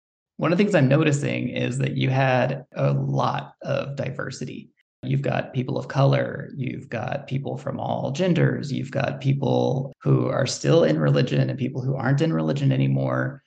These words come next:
You've got people who are neurodiverse. Why was that such a priority for you?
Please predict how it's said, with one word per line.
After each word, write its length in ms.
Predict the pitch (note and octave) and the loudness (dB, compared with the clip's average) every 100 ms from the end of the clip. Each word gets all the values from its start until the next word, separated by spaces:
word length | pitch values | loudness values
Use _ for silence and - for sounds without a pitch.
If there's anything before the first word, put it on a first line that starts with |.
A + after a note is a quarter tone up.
| _ | _
You've 200 | D#3 C3+ | -6 -4
got 160 | - | -4
people 220 | - D3+ C#3+ | -4 -2 2
who 120 | C#3+ | 2
are 120 | C#3+ | 2
neurodiverse. 1200 | - D#3 F3 D3 C2+ B2+ B1+ B1 A#1+ - - - - | 0 -2 -2 0 -2 -2 -4 -4 -6 -10 -16 -18 -16
Why 240 | B3+ C#3 | -2 0
was 120 | G3 | 2
that 140 | G#3 - | 0 -4
such 160 | E3+ | -8
a 40 | - | -6
priority 440 | D3 C3+ - - | -2 0 0 0
for 140 | - - | -4 -6
you? 280 | - C#3+ | -8 -10